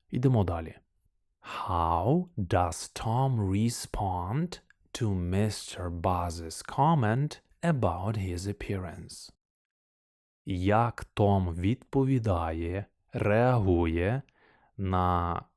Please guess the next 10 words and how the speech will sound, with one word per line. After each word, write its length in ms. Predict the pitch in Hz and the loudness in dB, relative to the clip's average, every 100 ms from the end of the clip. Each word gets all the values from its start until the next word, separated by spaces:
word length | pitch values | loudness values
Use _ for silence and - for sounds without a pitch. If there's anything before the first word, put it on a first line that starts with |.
| - | -8
коментар 720 | - 113 107 104 - 95 87 87 | 0 2 4 2 0 0 2 0
або 220 | 90 92 | 0 2
репліку 580 | 101 98 - 90 - 90 | 4 4 0 -6 -2 0
містера 480 | 98 - - 87 | 0 -2 -6 -4
База 520 | 85 87 110 139 151 151 _ - | 0 2 4 2 0 -2 _ -12
щодо 480 | - 107 107 135 | -4 2 2 4
його 300 | 113 90 98 | 2 2 2
зовнішності, 960 | 90 107 90 87 82 - 85 - - - _ _ _ | 2 2 2 2 -6 -8 -10 -10 -14 -14 _ _ _
зовнішнього 760 | 95 92 98 101 - 101 90 90 | 2 4 4 2 -2 -4 -2 -2
вигляду? 600 | 90 85 82 - - | -2 -4 -6 -10 -12